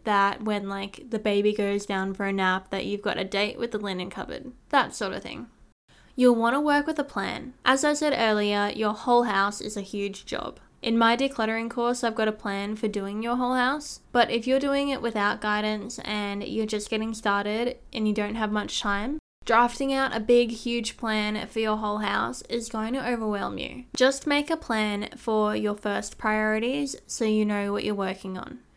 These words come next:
Okay, now a tip for anyone who has any disposable money.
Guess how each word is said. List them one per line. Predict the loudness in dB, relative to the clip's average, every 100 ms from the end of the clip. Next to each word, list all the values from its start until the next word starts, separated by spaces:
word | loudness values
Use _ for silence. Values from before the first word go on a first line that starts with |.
| _ -8 -4
Okay, | -2 -2 -2
now | -2 0 2 2 0
a | -2
tip | 0 0 0 -4
for | -6
anyone | -4 -2 -2 -2 -2 -2 -8 -8
who | -6 -4
has | -2 -2 -4 -6
any | -6 -4 -2
disposable | -4 -6 -4 -4 -4 -8 -6
money. | -6 -6 -8 -12